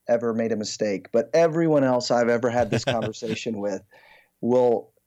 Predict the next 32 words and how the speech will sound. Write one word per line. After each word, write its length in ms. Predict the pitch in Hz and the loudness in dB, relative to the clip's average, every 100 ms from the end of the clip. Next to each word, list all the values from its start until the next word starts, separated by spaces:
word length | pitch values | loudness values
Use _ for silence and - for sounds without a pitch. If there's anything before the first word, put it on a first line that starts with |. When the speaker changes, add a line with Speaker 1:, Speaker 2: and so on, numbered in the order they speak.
| - | -2
Speaker 1:
acknowledge 920 | 123 110 117 127 151 117 101 104 - | -2 0 0 4 2 0 -4 -14 -6
they 520 | 123 135 139 131 120 | -2 0 0 -4 -4
are 240 | 120 120 123 | 0 2 2
broken. 540 | 113 117 147 - 87 | 2 2 2 -2 -4
They, 60 | 107 | -2
Speaker 2:
Right. 380 | 120 131 127 - _ - | 0 0 -2 -8 _ 0
Speaker 1:
there 180 | 123 123 | 2 2
are 60 | |
things 400 | 120 135 139 147 | 0 0 2 2
they 160 | 143 131 | 0 0
do 200 | 123 135 | 0 2
they 140 | 131 | 2
don't 260 | 120 135 147 | 2 0 0
wanna 280 | 123 117 110 | -2 -2 -2
do. 400 | 117 120 147 139 _ - _ _ | -2 0 0 -2 _ -20 _ _
And 460 | 120 120 117 117 120 _ | 0 2 2 0 -4 _
that's 400 | - 131 147 147 | 0 2 2 0
where 380 | 143 131 123 - - | 0 2 2 -2 -6
the 160 | 120 120 | -2 0
message 380 | 135 135 120 | 0 -2 -4
of 80 | 117 | -6
Jesus 540 | 98 120 131 147 143 - | -2 0 2 2 0 -2
and 100 | 117 | 0
the 60 | |
love 240 | 110 117 123 | 2 2 0
of 180 | 110 107 | -4 -2
God 540 | 113 123 123 117 107 - | 0 2 0 -2 -6 -4
is 500 | 131 156 160 120 107 - | 0 2 4 2 -2 -12
great 460 | - 101 107 127 - | -10 -2 2 2 0
news. 500 | 110 82 - - - _ _ _ _ _ _ _ 92 | -6 -6 -10 -16 -18 _ _ _ _ _ _ _ -14
Speaker 2:
Amen. 380 | 95 98 95 - | -10 -6 -8 -8
Amen. 360 | 92 101 90 | -6 -6 -6